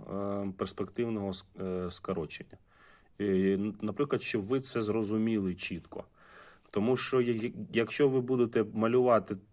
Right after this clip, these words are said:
таким чином, що у вас буде еліпс і у вас будуть оці однакові частини, то у вас не буде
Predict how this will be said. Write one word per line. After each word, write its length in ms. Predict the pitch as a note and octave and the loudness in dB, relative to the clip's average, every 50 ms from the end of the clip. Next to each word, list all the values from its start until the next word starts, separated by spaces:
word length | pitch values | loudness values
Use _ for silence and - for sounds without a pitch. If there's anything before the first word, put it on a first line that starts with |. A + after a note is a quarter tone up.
| - - - | -20 -14 -12
таким 300 | - - - - A#2 A2 | -12 -10 -6 -4 -4 -4
чином, 360 | - - B2+ B2 A#2 G#2 G2 | -4 -4 -4 -2 -2 -2 -4
що 200 | F#2 - - A2 | -4 -2 -2 0
у 140 | A2 A2 A2+ | 0 2 4
вас 380 | A2+ A2+ G#2 F#2+ - - - - | 6 6 6 6 4 2 0 -2
буде 400 | - G2+ G2 A2+ A2 G#2 G#2+ G#2 - | -6 -6 -4 -4 0 0 0 0 0
еліпс 540 | A2+ A#2 G#2+ G2+ G2 F#2 - - - - - | -2 0 0 0 0 0 0 -2 -2 -2 -4
і 80 | - G#2 | -4 -2
у 20 | |
вас 140 | G#2 G#2 G2 | -2 0 -2
будуть 300 | G2 G#2 G#2 G#2 F#2+ - | -2 -2 -2 -2 -2 -2
оці 200 | G2+ - - A#2 | -6 -4 -2 -2
однакові 520 | G#2+ G2+ G#2+ G#2+ G2+ F#2+ - G2 G2 G2 F#2 | -2 0 0 0 -2 0 -2 -2 -2 -2 -2
частини, 500 | - - G#2 - - - F#3 G3 D#3 C3 | -4 -4 -6 -4 -2 0 0 0 0 0
то 160 | - G#2+ G2+ | -2 -2 0
у 40 | G#2 | 0
вас 260 | A#2 A#2+ A2+ - - | 0 0 0 0 -2
не 100 | G#2+ G2 | -2 -4
буде 380 | F#2+ G2+ C3 C3+ C3 C3 B2+ | -2 -2 -2 0 0 0 0